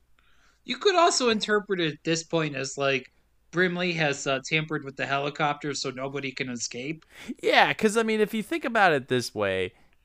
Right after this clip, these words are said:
Speaker 2: as a guy that he knows everything about these aliens, and again, how many hours do you say total assimilation and, like, alien?
Speaker 1: Twenty-seven thousand.
Speaker 2: Yeah, so it's like,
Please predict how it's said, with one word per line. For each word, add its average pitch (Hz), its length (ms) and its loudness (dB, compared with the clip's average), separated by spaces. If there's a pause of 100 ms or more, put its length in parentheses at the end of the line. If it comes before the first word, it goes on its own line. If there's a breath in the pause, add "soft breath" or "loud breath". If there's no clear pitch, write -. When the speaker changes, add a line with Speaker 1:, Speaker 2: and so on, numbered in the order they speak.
(100)
Speaker 2:
as 135 180 2
a 127 40 -4
guy 135 400 6
that 110 400 0
he 139 280 -6
knows 117 460 -2
everything 120 480 -2
about 107 320 0
these 107 220 -10
aliens, 101 760 -6
and 98 380 -6 (240)
again, 110 640 -2
how 160 220 0
many 170 200 0
hours 165 760 2 (100)
do 151 80 -4
you 160 80 -4
say 160 460 -2 (120)
total 143 400 4
assimilation 135 880 0
and, 107 360 -6
like, 104 320 0 (340)
alien? 120 420 4
Speaker 1:
Twenty-seven 156 400 -2
thousand. 127 560 -10 (380 soft breath)
Speaker 2:
Yeah, 127 600 2
so 131 320 2
it's 131 200 -2
like, 120 360 0